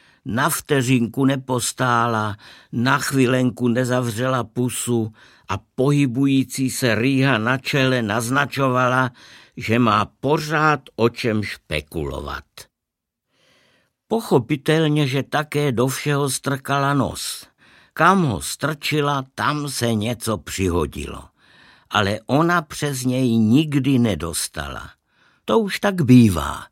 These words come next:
když má někdo štěstí. Jiná princezna by stokrát zahynula při těch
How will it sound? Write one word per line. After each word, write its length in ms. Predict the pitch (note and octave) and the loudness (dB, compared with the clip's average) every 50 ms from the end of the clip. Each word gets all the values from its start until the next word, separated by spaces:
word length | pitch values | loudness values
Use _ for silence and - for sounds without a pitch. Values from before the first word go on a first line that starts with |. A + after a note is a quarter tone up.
| _ _ _ _ _ _ _ | _ _ _ _ _ _ _
když 400 | - G2+ A2+ F#2 - - - - | -2 -2 0 0 0 0 -2 -2
má 240 | G2 G2 F#2+ F#2 F2 | 0 0 0 2 0
někdo 400 | F#2 F#2+ F#2+ F#2 F#2+ G2 G2 F#2+ | -2 -2 -4 -4 -2 -2 -2 -2
štěstí. 840 | E2 - - - F#2 D#2 D2+ - - - - - D2+ C2+ B1 - - _ _ _ _ _ _ _ _ _ _ - | -4 -4 -6 -4 -4 -2 -2 -2 -6 -8 -8 -10 -16 -16 -16 -18 -20 _ _ _ _ _ _ _ _ _ _ -8
Jiná 500 | F2+ G2 C3 E3+ F3+ F3+ F3 F3 F3 D3+ | 0 4 6 6 6 6 6 6 4 4
princezna 800 | C3+ - D3 D#3 D#3+ D#3+ D3 - - D#3+ D3+ C3+ C3+ D3 D3 D3 | 2 -2 -2 -2 0 -2 -2 -2 -4 -4 -4 -2 -2 -2 -2 -2
by 160 | C#3+ D3+ C3+ | -2 -2 -2
stokrát 840 | - - - - - E3 D#3+ - - - D3+ D#3 D3+ D#3 D#3 C3 | -2 -4 -6 -4 -4 -4 -4 -4 -4 -2 0 2 2 2 2 2
zahynula 1000 | A2+ G#2+ G2+ G#2+ C3+ C#3 C#3 C3+ B2+ B2+ B2 A2+ A2 A#2 A2+ G#2+ G#2+ G#2+ G2 D#2+ - - - - - - _ | 0 -2 -4 -4 -4 -4 -2 0 2 2 2 4 4 2 2 2 0 0 -2 -4 -8 -12 -20 -20 -20 -20 _
při 220 | - - - A#2 | -8 -2 -2 -2
těch 320 | G2+ - B2 A#2 A2 - | 0 0 -2 -2 -2 -4